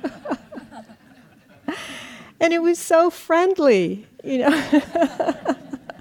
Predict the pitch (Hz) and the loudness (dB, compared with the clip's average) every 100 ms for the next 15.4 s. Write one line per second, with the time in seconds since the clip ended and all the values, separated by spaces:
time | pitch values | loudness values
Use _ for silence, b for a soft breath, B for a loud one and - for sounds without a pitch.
0 | - - - _ - 330 403 B B B | -20 -20 -20 _ -14 -14 -12 B B B
1 | B _ - - 254 262 262 311 285 262 | B _ -12 -2 0 2 0 0 2 2
2 | 254 247 233 240 240 240 226 220 - 240 | 2 0 2 2 4 2 2 -2 0 2
3 | 240 214 - 214 214 220 226 226 208 190 | 2 0 0 -2 0 0 0 -2 -2 -4
4 | 220 214 196 196 190 - 262 277 220 175 | -2 -2 -2 -4 -6 -4 0 2 2 0
5 | - - - 185 185 185 175 185 - 233 | -4 -10 -8 -8 -8 -8 -8 -8 -6 -2
6 | 269 247 240 226 226 240 208 - 262 - | -2 0 2 2 0 -2 -4 -4 -8 -8
7 | 427 - - _ _ - 233 _ - 359 | -12 -14 -16 _ _ -20 -20 _ -14 -12
8 | - 226 220 208 196 196 185 202 208 180 | -8 -4 -2 -2 -2 -2 -4 -4 -4 -4
9 | 190 - 240 214 175 220 _ _ B B | -10 -10 -8 -6 -6 -8 _ _ B B
10 | B B 262 269 285 - 392 - 339 262 | B B -8 -4 -6 -6 -8 -4 -4 -4
11 | - 277 262 254 - 262 247 233 311 359 | -4 0 0 0 -4 -10 -8 -2 0 0
12 | 359 - 247 214 185 196 208 202 190 - | -2 -2 0 0 -2 -4 -4 -4 -8 -14
13 | - 311 294 214 - - 208 196 196 220 | -12 -6 -2 -4 -6 -12 -6 -4 -6 -4
14 | 214 262 - 202 175 - 208 202 196 202 | -4 -4 -4 -6 -6 -6 -6 -4 -4 -2
15 | 208 220 240 | -4 -4 -6